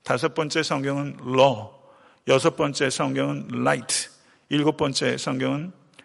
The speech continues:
라이프라인. 이렇게 L자로 일곱 가지 표현했어요. 첫 번째는 라이브러리입니다. 천오백여 년 동안에 쓰여진 사십여 명의 저자들에게 쓰-, 쓰여진 육십육 권의 장서가 기록된 도서관.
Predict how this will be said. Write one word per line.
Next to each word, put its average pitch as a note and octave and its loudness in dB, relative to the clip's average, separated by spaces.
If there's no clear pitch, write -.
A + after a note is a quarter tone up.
라이프라인. C3 -2
이렇게 C#3+ -2
L자로 C#3 0
일곱 C#3+ -4
가지 C3+ -4
표현했어요. A#2 -6
첫 F3+ 2
번째는 F3+ -2
라이브러리입니다. C3 2
천오백여 F3+ 8
년 E3+ 4
동안에 D#3 4
쓰여진 D#3 0
사십여 F#3+ 0
명의 F3 0
저자들에게 C#3+ 4
쓰-, C3+ -6
쓰여진 C#3+ -4
육십육 D#3+ 0
권의 D#3+ 2
장서가 - 0
기록된 C3 -4
도서관. C3 -2